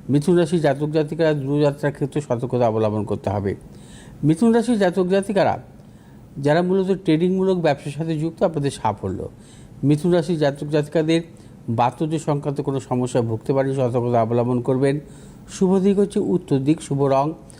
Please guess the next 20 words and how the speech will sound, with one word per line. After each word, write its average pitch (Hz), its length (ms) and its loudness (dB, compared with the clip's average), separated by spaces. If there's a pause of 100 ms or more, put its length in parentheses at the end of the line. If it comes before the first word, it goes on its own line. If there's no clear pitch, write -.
(220)
সবুজ 180 420 0 (220)
এবং 131 260 2
হলুদ। 139 340 2 (520)
আজ 139 220 4 (420)
আট 139 200 0
সংখ্যার 202 360 -2
জাতক 147 300 0
জাতকের 123 340 0
ক্ষেত্রে 120 280 -4
শুভ, 123 220 -2 (640)
ছয় 156 200 2
সংখ্যার 180 400 -2
জাতক 127 300 0
জাতকের 120 400 0
ক্ষেত্রে 127 280 -2
অশুভ। 107 280 0 (1400)
কর্কট 143 360 0
রাশি 170 200 -2
জাতক 135 320 -2
জাতিকারাও 147 560 2